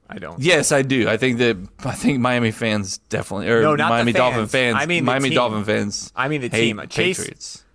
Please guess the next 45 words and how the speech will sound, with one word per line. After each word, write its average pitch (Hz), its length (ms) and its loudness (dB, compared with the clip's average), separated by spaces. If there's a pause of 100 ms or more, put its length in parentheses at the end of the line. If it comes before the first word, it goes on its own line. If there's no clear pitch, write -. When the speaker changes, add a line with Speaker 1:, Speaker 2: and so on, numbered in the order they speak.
(120)
Speaker 1:
No, 127 140 0
I 123 140 0
get 151 200 -2
what 127 120 -4
you're 117 100 -8
saying. 98 300 -12
Yes, 101 240 -8
fans, 107 280 -8
absolutely. 101 600 -8
Understand. 104 500 -12 (140)
Done. 98 280 -8 (300)
I'm 139 220 -2
saying, 120 300 -2
do 117 120 -14
you 135 160 -6
think 135 320 -8
the 117 100 -6
team 147 420 -10
hates 131 320 -10
the 113 100 -8
Patriots 113 480 -10
as 95 100 -18
much 104 240 -12
as 104 120 -20
Chase 113 440 -8
hates 95 320 -16
the 85 100 -18
Patriots? - 280 -18
Speaker 2:
Do 120 80 -2
I 123 80 2
think 131 160 0
the 110 100 2
Miami 131 400 0
Dolphins 120 520 0
hate 131 260 -6
the - 80 -12
Patriots 110 520 -6
as 101 120 -10
much 107 240 -2
as 98 100 -8
Chase - 380 -2
hates - 240 -4
the - 60 -14
Patriots? - 520 -10
Speaker 1:
Yeah. 254 140 -10